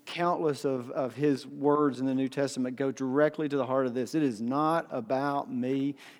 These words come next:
It is about Jesus and what he does through me. If you remember that, you keep that focus, okay, it'll put you in your place. And you'll recognize and realize that eventually in every, in some situation, you will always run out of you.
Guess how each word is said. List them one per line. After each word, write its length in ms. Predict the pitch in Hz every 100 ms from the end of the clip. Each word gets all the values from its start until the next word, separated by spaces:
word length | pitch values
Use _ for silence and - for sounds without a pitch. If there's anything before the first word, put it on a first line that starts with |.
| _
It 200 | 143 131
is 200 | 135 117
about 540 | 110 117 120 117 127
Jesus 520 | 113 123 123 110 113 117
and 100 | 107
what 220 | 117 104
he 200 | 127 123
does 360 | 113 113 110
through 380 | - - 110 123
me. 300 | 110 95 90 _ _ _ _ _ _ _ _ _ _ _ _ _ _ _ _ _ _
If 80 |
you 120 | 156 170
remember 500 | 175 170 185 156 127
that, 320 | 110 98 110 123
you 100 | 143
keep 280 | - 180
that 260 | 180 165 113
focus, 460 | 160 156 147 110 131
okay, 400 | 123 131 131 131 - -
it'll 160 | - 151
put 320 | - 180 175
you 120 | 170
in 140 | 156 151
your 140 | 151
place. 640 | 143 156 135 104 - - - _ _ _ _ _ _ _ _ _
And 80 | 123
you'll 220 | 143 160
recognize 580 | 160 170 165 151 131 127
and 120 | 131
realize 400 | 156 175 135 120
that 120 | 135
eventually 420 | 123 143 170 151
in 100 | 135
every, 360 | 131 147 175 165
in 80 | 147
some 240 | 131 170
situation, 520 | 165 185 170 170 143 127
you 100 | 127
will 80 |
always 340 | 127 131 143 127
run 180 | 135 135
out 160 | 131
of 120 | 131
you. 240 | 120 123